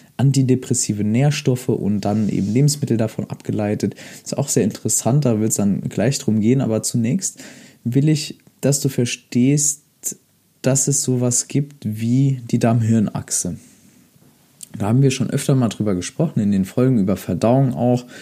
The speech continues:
Da gibt's auch einiges auf satte sache punkt de dazu. Und das habe ich ja auch in meinem Buch, Das Pups-Tabu, schon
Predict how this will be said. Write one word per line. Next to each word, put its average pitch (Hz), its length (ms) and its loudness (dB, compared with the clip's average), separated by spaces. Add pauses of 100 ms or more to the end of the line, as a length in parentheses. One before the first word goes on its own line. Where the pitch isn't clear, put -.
(360)
Da 107 100 0
gibt's 110 440 -2
auch 107 340 0
einiges 113 680 0
auf 101 340 -4
satte 101 300 0
sache 107 240 2
punkt - 340 -4
de 143 300 2
dazu. 135 580 2 (880)
Und 151 440 4 (180)
das 113 180 0
habe 127 140 4
ich 120 100 0
ja - 120 0
auch 110 200 0
in 107 120 0
meinem 98 280 2
Buch, 110 220 0
Das 104 180 -2
Pups-Tabu, 98 640 0
schon 95 500 0